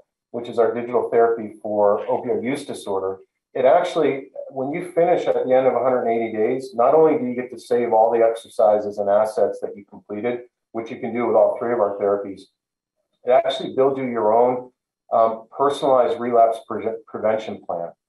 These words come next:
And it, it enables you to go in and kind of score your risk for relapse based on different criteria that you learn through the therapy and see where you are with some recommendations to act. So, um,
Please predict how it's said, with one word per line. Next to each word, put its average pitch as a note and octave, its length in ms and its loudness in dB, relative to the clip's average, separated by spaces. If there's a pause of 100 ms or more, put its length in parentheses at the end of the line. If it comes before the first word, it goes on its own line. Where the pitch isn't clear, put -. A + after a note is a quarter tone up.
(360)
And A#2+ 240 -2
it, B2+ 120 -2
it B2+ 180 -4
enables D3+ 420 0
you C3+ 100 -4
to B2+ 120 -2
go B2 260 4
in B2+ 140 4
and - 200 -4
kind C3+ 160 2
of C3 140 0
score C#3 560 2
your A#2 160 -2
risk B2+ 420 0
for G#2+ 140 -2
relapse D3+ 680 0
based B2 240 -8
on A#2+ 140 2
different B2 300 -6
criteria A#2+ 600 -2
that G#2+ 80 -8
you A2 100 -10
learn A2+ 420 -2
through A2 160 -12
the G2 180 -10
therapy A#2 500 -4 (440)
and A#2 160 -6
see D3+ 260 -10
where B2 300 0
you A2 160 -2
are A2+ 440 4
with A2 200 -8
some A2 320 -4
recommendations G#2 920 -4
to - 120 -14 (180)
act. E2+ 280 -4
So, G#2 460 -4 (280)
um, A2 400 0